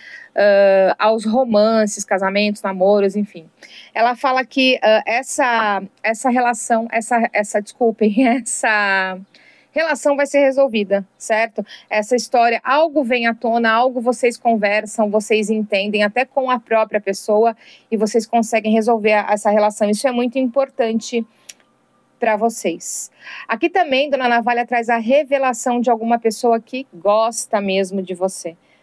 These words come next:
tá? É uma pessoa que talvez você não desconfie. Sabe aquela pessoa que você olha, né? E, e, e talvez não, não sinta muita coisa, ou não tenha, né,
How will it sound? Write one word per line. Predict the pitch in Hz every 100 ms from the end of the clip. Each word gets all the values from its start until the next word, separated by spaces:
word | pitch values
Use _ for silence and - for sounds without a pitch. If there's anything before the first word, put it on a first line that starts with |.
| _ _
tá? | 160 165 190 - - - -
É | 185 202
uma | 240
pessoa | 330 370 403
que | 392
talvez | 392 381
você | 370 370 359
não | 349
desconfie. | - 359 359 320 262 262
Sabe | 320 349
aquela | 311 294
pessoa | 285 - 277
que |
você | - 254
olha, | 254 262 254 240 -
né? | 240 247 262 _ _ -
E, | 233 226
e, | - 226 220 208 196 170 170 - -
e | 202
talvez | 214 196 208
não, | 208 196
não | 202 214
sinta | 208 294 254 214
muita | 190 196
coisa, | 202 254 233 285
ou |
não | 349 330
tenha, | - 277 226
né, | 208 220 214